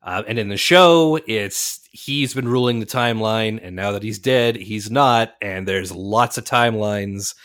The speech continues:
and gonna be lots of Kangs, is the implication. Now, first off, great episode, lots of fun, lots of character stuff. Um, the Loki thing, it,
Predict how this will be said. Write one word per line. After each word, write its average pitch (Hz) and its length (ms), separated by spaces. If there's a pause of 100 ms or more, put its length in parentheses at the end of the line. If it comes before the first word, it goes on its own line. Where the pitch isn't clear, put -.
(220)
and 107 160
gonna 113 160
be 110 160
lots 101 320
of 127 60
Kangs, 80 640 (340)
is 85 300
the 87 140
implication. 78 680 (640)
Now, 98 460 (840)
first 214 240
off, 226 240 (120)
great 156 280
episode, 139 680 (400)
lots 135 240
of 143 80
fun, 123 400
lots 110 240
of - 80
character 117 480
stuff. - 540 (400)
Um, 92 480 (100)
the 117 80
Loki 131 640
thing, 135 640 (100)
it, 95 220